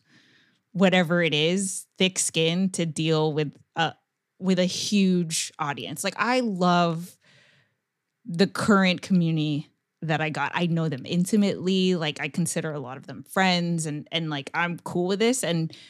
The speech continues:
because I'm still able to be full-time,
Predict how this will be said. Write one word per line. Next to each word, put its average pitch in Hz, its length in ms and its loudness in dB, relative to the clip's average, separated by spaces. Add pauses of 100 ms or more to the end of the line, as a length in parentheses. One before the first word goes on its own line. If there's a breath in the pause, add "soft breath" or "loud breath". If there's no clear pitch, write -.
(180 loud breath)
because 196 640 0 (760 soft breath)
I'm 180 200 4
still 180 360 2
able 170 320 -2
to 175 160 -2
be 165 240 -4
full-time, 160 800 -4